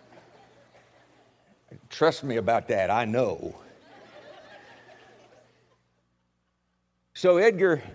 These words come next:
and Margaret, and it was age two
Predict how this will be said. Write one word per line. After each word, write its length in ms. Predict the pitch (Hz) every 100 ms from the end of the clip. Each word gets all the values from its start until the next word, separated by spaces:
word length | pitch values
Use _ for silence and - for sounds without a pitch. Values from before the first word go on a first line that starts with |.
| - - _ -
and 160 | 139
Margaret, 420 | 139 165 135 123 - - - _ _ _ _ _ - - _ _ _ _ _ _ _ _ _ _ _ - - _ -
and 140 | 139
it 120 | 143
was 240 | 143 127 104
age 440 | 135 156 160 - -
two 460 | 170 139 80 -